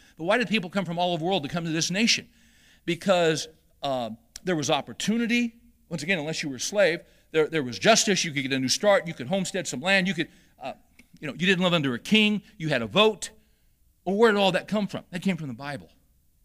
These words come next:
You see? So what we're saying now is, well, our culture was no better than any other culture. And Columbus, Columbus should not have tried to convert those Indians. Why? Because their culture was just as good as Columbus's culture.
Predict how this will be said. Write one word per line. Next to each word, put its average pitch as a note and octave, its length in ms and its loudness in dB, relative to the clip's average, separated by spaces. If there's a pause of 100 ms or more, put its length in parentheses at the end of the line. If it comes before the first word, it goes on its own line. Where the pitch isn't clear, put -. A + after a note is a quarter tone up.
You A#2 80 -8
see? G3+ 220 -2 (1080)
So - 160 4
what G3+ 200 2
we're F#3+ 60 -4
saying F#3+ 260 -2
now A3+ 260 2
is, E3 240 -4
well, F3 160 0
our A#3 120 2
culture G3+ 360 0
was D#3+ 120 -4
no F#3+ 120 -2
better F3 220 0
than E3 140 -8
any F3+ 100 -6
other G3+ 140 -6
culture. - 380 -8
And C#3 100 -8
Columbus, G3 540 0 (160)
Columbus G3+ 380 2
should F3+ 180 4
not A3 180 -2
have G3 80 -6
tried G3 260 0
to D3 40 -6
convert D#3+ 320 -6
those D3+ 180 -10
Indians. E3 440 -12 (100)
Why? F#3 240 -4 (220)
Because D3+ 240 -4
their C4 120 0
culture G#3 300 -4
was D#3+ 140 -2
just F#3 180 -2
as E3 140 -4
good E3+ 200 0
as D3 120 -6
Columbus's F3+ 460 -4
culture. - 320 -8